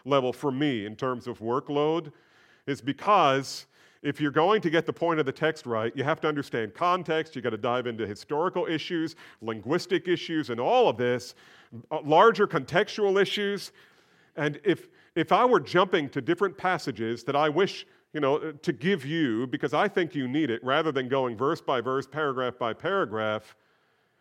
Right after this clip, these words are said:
I'm in danger. Because if I'm jumping to different texts every week, I also have to do all of that study about the context and the historical and the linguistic. But when you take a book like First Timothy,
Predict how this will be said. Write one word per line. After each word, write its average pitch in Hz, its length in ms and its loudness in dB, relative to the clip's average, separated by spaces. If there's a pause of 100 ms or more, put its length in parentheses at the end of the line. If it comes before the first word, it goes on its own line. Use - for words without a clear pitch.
(160)
I'm 135 160 0
in 135 120 -2
danger. 147 500 0 (1300)
Because 143 300 0
if 139 100 -2
I'm 139 180 2
jumping 190 340 2
to 156 100 -2
different 165 340 -2
texts 175 300 -2
every 139 200 0
week, 151 280 0
I 135 200 2
also 190 320 0
have 156 160 -4
to 135 80 -6
do 127 160 -4
all 247 340 4
of 240 80 2
that 202 180 2
study 185 420 -2
about 123 200 -2
the 131 80 -12
context 165 800 -4
and 123 120 -6
the 120 40 -6
historical 180 800 -2
and 127 120 -4
the 131 60 -4
linguistic. 151 880 -4 (880)
But 147 100 -2
when 226 140 4
you 208 80 2
take 226 300 2
a 139 40 4
book 180 280 2
like 127 180 2
First 165 300 -2
Timothy, 143 500 -2